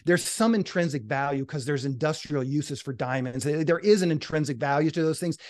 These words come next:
There's no intrinsic value to a baseball card or, frankly, a C D or a record or a record, couple of things. It's, it's the value that we give it as humans. We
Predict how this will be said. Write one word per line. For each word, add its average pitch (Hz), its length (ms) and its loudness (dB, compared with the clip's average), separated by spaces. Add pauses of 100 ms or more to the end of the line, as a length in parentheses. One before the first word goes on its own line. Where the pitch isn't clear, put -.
(140)
There's 185 200 2
no 233 200 6
intrinsic 160 480 0
value 143 380 0
to 135 240 -2 (200)
a 139 80 -2
baseball 151 400 2
card 160 220 2
or, 175 60 -2
frankly, 175 540 -2 (140)
a 143 100 -4
C 170 340 2
D 156 260 6
or 131 160 4
a 120 40 -2
record 151 420 0
or 135 80 0
a 120 60 -6
record, 151 400 -2
couple 143 240 -2
of 123 80 -2
things. 156 160 0 (180)
It's, 175 240 4 (140)
it's 185 160 2
the 180 100 6
value 185 420 4
that 151 160 2
we 175 360 4
give 156 260 2
it 151 80 2
as 139 140 -2
humans. 170 500 -4
We 202 420 2